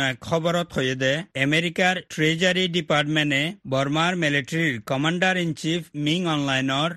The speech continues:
দুই ফুয়া আর তারা কন্ট্রোল করে দে সোয়া কোম্পানির ওরে আমেরিকায় গেল দেখাল্লা বিশিববারে নয়াগরি পাবন্দি লাগাই।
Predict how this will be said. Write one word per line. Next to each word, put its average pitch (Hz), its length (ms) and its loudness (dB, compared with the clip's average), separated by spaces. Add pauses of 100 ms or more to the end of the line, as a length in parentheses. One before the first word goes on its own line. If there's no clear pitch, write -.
(200)
দুই 143 160 2 (120)
ফুয়া 127 320 0 (320)
আর 139 100 2 (120)
তারা 139 220 2 (160)
কন্ট্রোল 151 440 -2
করে 180 280 0
দে 180 100 0 (200)
সোয়া 165 340 0 (140)
কোম্পানির 165 440 -2 (120)
ওরে 135 220 -2 (280)
আমেরিকায় 156 520 0 (180)
গেল 131 120 0 (100)
দেখাল্লা 135 320 -2 (120)
বিশিববারে 156 500 -2 (120)
নয়াগরি 123 460 -2 (120)
পাবন্দি 104 480 -2
লাগাই। 98 260 -6